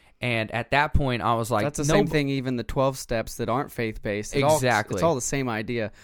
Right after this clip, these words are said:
Speaker 1: Yeah.
Speaker 2: You alone
Speaker 1: Surrendering
Speaker 2: do
Speaker 1: yourself.
Speaker 2: not have ultimate power.
Speaker 1: Right.
Speaker 2: Even though we think sometimes, "Oh, I'm in control."
Speaker 1: Yeah.
Speaker 2: No, you're not.
Speaker 1: And I was like, and, and, and what I struggled with was more of like, "Oh, I have the power within myself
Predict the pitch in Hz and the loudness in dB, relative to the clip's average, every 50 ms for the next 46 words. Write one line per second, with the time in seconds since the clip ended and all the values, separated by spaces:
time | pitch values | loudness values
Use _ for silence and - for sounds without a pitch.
0 | - - 160 147 127 107 160 202 240 240 196 165 151 151 156 156 156 143 135 127 | -12 -6 0 2 4 6 6 8 10 10 10 10 10 10 10 10 10 8 6 4
1 | 127 - 160 151 143 135 - - 151 151 143 147 143 143 139 143 147 131 131 - | 2 0 -2 -4 -4 -4 -2 0 2 2 4 4 2 2 2 2 2 0 0 0
2 | - 143 135 131 - - 123 120 120 110 - - - 107 107 107 110 - - 131 | 0 0 0 0 0 -4 -6 -6 -6 -6 -6 -6 -4 -2 -2 -2 -2 -4 -4 -2
3 | 117 107 95 92 90 90 - - - - 160 156 160 147 135 127 131 123 - - | 0 0 0 0 -2 -6 -12 -8 -2 0 0 2 2 0 0 0 0 -2 -4 -6
4 | 135 127 120 - - 120 117 - 123 113 107 113 107 - 135 135 139 135 135 139 | -6 -6 -8 -8 -10 -10 -8 -8 -8 -8 -8 -10 -10 -10 -8 -6 -6 -6 -6 -8
5 | 135 - 135 131 131 - 127 135 123 117 113 117 _ - 185 196 - 403 440 440 | -10 -10 -12 -12 -10 -8 -6 -4 -4 -4 -6 -8 _ -8 -2 2 4 6 6 6
6 | 415 381 381 370 381 392 370 359 165 165 165 165 165 156 139 156 156 147 143 - | 6 6 6 6 6 4 2 2 0 0 2 2 2 2 2 2 2 2 2 -2
7 | - - - 165 151 151 - - 156 147 135 - - 147 139 139 131 139 143 139 | -6 -8 -4 -2 -2 -2 0 -2 -2 -2 -2 -4 -4 -4 -4 -2 -2 0 2 2
8 | 131 135 139 - - 156 139 139 135 131 135 127 123 120 - 123 123 120 113 123 | 4 2 2 2 2 2 2 2 0 -2 -2 0 -2 -2 -2 -2 -4 -4 -2 -2
9 | 123 131 135 127 127 113 117 123 113 104 110 - - - 151 139 127 117 - 120 | -2 -2 -2 0 -2 -2 -2 0 0 0 0 0 0 2 4 4 4 4 2 2
10 | 143 156 151 160 156 135 127 123 117 - - - 120 120 120 113 110 107 107 110 | 2 2 2 2 0 0 0 0 2 2 4 4 6 4 4 4 4 2 2 0
11 | 104 - - 113 110 113 107 92 87 - - - - 143 120 110 87 - - - | -2 -2 -2 -4 -4 -4 -6 -6 -6 -6 -6 -4 0 2 2 2 2 0 -4 -8
12 | - - | -10 -12